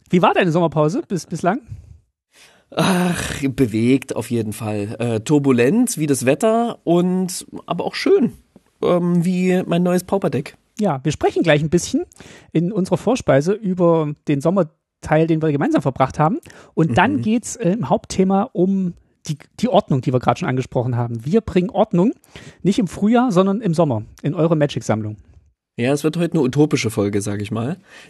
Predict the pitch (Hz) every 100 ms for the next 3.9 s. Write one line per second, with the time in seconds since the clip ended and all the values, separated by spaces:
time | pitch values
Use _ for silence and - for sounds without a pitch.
0 | - 135 143 143 - 113 - - 139 160
1 | 170 156 - 214 175 156 185 202 143 120
2 | 113 127 120 113 127 165 170 196 - -
3 | - - - _ - - - 147 -